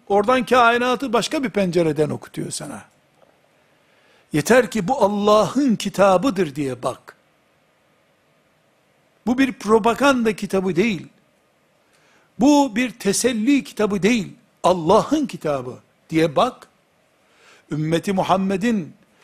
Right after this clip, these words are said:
hiçbir derdi olmadığını da görürsün. Ümmeti Muhammed Allah'ın mülkünde Allah'ın iradesi dışında bir belaya uğramış değil ki. Kim bilir hangi nesillerin, dedelerimizden hangisinin işlediği bir hatadan dolayı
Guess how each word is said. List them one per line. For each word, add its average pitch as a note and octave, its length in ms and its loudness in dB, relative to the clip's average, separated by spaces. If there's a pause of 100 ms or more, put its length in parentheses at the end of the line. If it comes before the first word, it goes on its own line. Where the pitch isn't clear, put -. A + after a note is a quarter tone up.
(160)
hiçbir D4 280 -2
derdi C4 260 2
olmadığını A3 520 2
da E3+ 100 0
görürsün. C3 520 -4 (1000)
Ümmeti F3 400 -2
Muhammed G#3 520 0 (500)
Allah'ın G#3 720 0 (180)
mülkünde A3 760 2 (360)
Allah'ın A3 420 2
iradesi A3 720 0
dışında G#3+ 460 -2
bir F#3+ 120 -8
belaya G#3+ 440 4
uğramış G3+ 520 0
değil C#4+ 240 -2
ki. A#2+ 280 -12 (720)
Kim D#4 220 -2
bilir C#4+ 180 2
hangi B3+ 360 0
nesillerin, G3+ 720 -2 (340)
dedelerimizden A#3+ 680 -2
hangisinin A#3+ 600 -4
işlediği G#3 520 -6
bir F#3 60 -2
hatadan F#3+ 580 0
dolayı F3+ 300 0